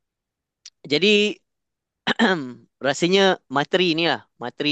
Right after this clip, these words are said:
ni kalau saya lah selaku pelajar ni, antara, uh, tempat yang ikonik dia adalah musola. Ha, kita, bila kita tengok Materi ni berubah ni, kita macam sonok, kan? Oh, bagus ada bangunan, bangunan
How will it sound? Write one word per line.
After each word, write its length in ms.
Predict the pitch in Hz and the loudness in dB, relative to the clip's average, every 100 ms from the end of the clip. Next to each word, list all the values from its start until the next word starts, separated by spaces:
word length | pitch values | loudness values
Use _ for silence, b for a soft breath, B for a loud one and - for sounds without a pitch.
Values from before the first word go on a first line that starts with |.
| 156 | -2
ni 40 | 156 151 - _ _ _ _ - | -4 -6 -10 _ _ _ _ -6
kalau 220 | 120 113 107 104 | -2 0 0 -2
saya 180 | 110 107 107 | -4 -4 -6
lah 20 | - | -8
selaku 240 | 101 98 98 | -12 -12 -6
pelajar 320 | 104 104 104 95 | -4 -2 -2 -4
ni, 60 | 131 98 | -8 -8
antara, 300 | 110 107 117 117 113 110 b b b b _ - | -4 -2 0 2 0 -2 b b b b _ -4
uh, 440 | 110 107 104 104 101 - | 0 0 -2 -4 -6 -10
tempat 360 | 117 - 131 - 117 | -12 -4 -4 -2 -2
yang 160 | 113 107 - | -2 -4 -4
ikonik 480 | 113 - 127 143 101 | -4 0 0 -2 0
dia 80 | 143 127 | 0 2
adalah 180 | 117 117 | 0 -4
musola. 320 | 113 117 113 101 117 - _ _ | -6 -6 -2 -2 -2 -6 _ _
Ha, 40 | 104 104 - | -12 -12 -12
kita, 160 | 110 104 | -14 -10
bila 100 | 110 | -10
kita 160 | 113 113 | -8 -4
tengok 240 | 120 131 127 _ _ _ _ _ _ - | -2 -2 -4 _ _ _ _ _ _ -6
Materi 320 | 113 - 123 120 123 | -6 -2 0 2 0
ni 40 | 127 123 | -2 -2
berubah 400 | 120 117 123 131 135 135 | -4 -4 0 0 0 -2
ni, 40 | 151 135 - - | -4 -6 -12 -14
kita 160 | - 131 | -4 -2
macam 220 | 131 127 117 120 113 _ - | 0 -2 -4 -10 -20 _ -6
sonok, 320 | 139 170 170 - _ _ _ b b _ | -2 0 -2 -4 _ _ _ b b _
kan? 140 | 139 104 _ _ | -6 -6 _ _
Oh, 40 | 101 | -8
bagus 180 | 110 123 110 | -2 0 0
ada 60 | |
bangunan, 360 | 110 113 117 110 110 - | -2 -4 -4 -6 -8 -10
bangunan 340 | 104 110 113 | -8 -4 -4